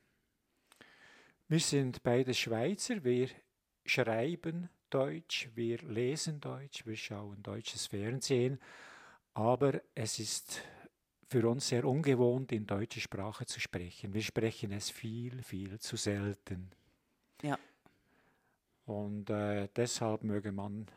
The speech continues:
Speaker 1: es uns nachsehen, wenn wir ab und zu ein Mundartausdruck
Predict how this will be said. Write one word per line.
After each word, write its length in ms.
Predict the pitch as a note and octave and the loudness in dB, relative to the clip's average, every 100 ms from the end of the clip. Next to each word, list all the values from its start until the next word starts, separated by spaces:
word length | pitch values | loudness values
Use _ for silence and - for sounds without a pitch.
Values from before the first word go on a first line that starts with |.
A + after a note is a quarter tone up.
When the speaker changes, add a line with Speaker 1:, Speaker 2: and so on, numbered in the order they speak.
| - | -16
Speaker 1:
es 200 | C3 - | -12 -8
uns 220 | G#2+ - | -8 -4
nachsehen, 840 | A2 A#2+ B2+ - C#3+ C3 C3+ C#3 - _ _ - - _ - | -4 -4 -4 0 2 4 2 -2 -10 _ _ -20 -20 _ -10
wenn 200 | G#2 G#2 | -8 -6
wir 120 | G#2 C3 - - _ | -6 -10 -20 -20 _
ab 280 | - - - | -12 -10 -6
und 140 | A2+ G#2+ | -6 -4
zu 260 | A#2 A2 | 0 0
ein 260 | G#2+ G2 F#2+ | 0 -2 -8
Mundartausdruck 1400 | A2+ G#2 A2 G#2+ F#2+ G2+ - F#2+ G#2+ - F#2+ F#2+ - - | -6 -4 -4 -4 -4 -6 -6 -6 -6 -4 -6 -6 -12 -14